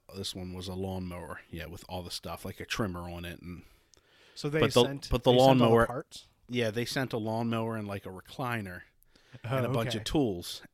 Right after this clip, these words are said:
Speaker 1: and they had to kinda put it together.
Speaker 2: Ah, that sounds
Speaker 1: So,
Speaker 2: cool.
Speaker 1: yeah, no, it's really cool, and, and they watch
Speaker 2: <laughs>
Speaker 1: it
Speaker 2: That sounds
Speaker 1: live,
Speaker 2: awesome.
Speaker 1: or at least
Speaker 2: Yeah.
Speaker 1: most of it,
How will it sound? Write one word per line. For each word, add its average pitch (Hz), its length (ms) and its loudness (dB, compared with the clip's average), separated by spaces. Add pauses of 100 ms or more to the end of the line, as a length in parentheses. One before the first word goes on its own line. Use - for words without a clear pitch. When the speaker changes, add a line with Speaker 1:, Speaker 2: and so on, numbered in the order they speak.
(180)
Speaker 1:
and 107 160 -6
they 107 100 -2
had 110 160 -4
to - 60 -14
kinda 104 240 -10
put 104 200 -6
it - 20 -18
together. 95 440 -8 (1080)
Speaker 2:
Ah, 110 580 -14
that 135 140 -10
sounds 269 240 -2
Speaker 1:
So, 110 60 -2
Speaker 2:
cool. 156 440 0 (100)
Speaker 1:
yeah, 196 200 0
no, 185 200 0
it's 120 140 -2
really 120 200 0
cool, 113 220 0
and, 113 120 0
and 120 280 0 (140)
they 120 140 -2
watch 117 220 2
Speaker 2:
<laughs> 151 60 2
Speaker 1:
it - 0 -
Speaker 2:
That 139 100 -2
sounds 107 120 -8
Speaker 1:
live, 101 320 0
Speaker 2:
awesome. - 140 -16
Speaker 1:
or 120 100 2
at 117 60 2
least 117 200 2
Speaker 2:
Yeah. 127 60 0
Speaker 1:
most 120 240 0
of 90 140 -8
it, 98 180 -8